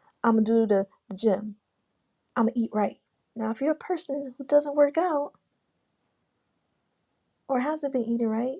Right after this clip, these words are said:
you really think you're gonna be able to go from zero days of working out to six days of working out? There's gotta be a happy medium in there. If you're going from zero, maybe the <clears throat> gradual step up is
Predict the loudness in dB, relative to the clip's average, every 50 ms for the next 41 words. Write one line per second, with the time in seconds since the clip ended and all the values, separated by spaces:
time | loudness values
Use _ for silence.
0 | -8 -6 -4 -2 0 0 0 -2 -2 -4 -4 -6 -6 -4 -4 -2 -2 -2 -2 0
1 | 0 0 0 0 0 0 0 0 0 0 -2 -4 -4 -4 -6 -8 -10 _ _ _
2 | _ _ _ _ _ -12 -8 -2 0 2 4 6 6 6 6 4 2 2 0 0
3 | 0 0 0 -2 -2 0 -2 -2 -4 -8 _ _ _ _ _ _ _ _ _ _
4 | -4 -4 -4 -4 -4 -6 -2 -2 -2 -2 -2 -2 0 0 0 0 0 0 0 0
5 | 0 -2 -6 -4 -4 -6 -8 -10 _ _ _ _ _ _ _ _ _ _ _ _
6 | -6 2 6 8 8 8 8 2 2 4 6 6 6 6 4 2 4 4 4 2
7 | 4 4 4 6 6 6 6 4 4 2 -2 -4 -4 -4 -4 -6 -8 -10 -12 -16
8 | _ _ _ _ _ _ _ _ _ _ _ _ _ -4 -2 0 4 6 8 10
9 | 10 8 6 4 2 2 4 6 8 8 10 10 10 8 6 4 2 2 2 4
10 | 4 2 0 0 _ _ _ _ 2 4 4 4 2 0 -6 0 2 4 6 6
11 | 4 4 0 -4 -4 -6 -6 -4 -4 -4 -4 -4 -2 0 0 0 0 _ 0 0
12 | 0 0 -2 -4 -6 -10 -12 -18 -20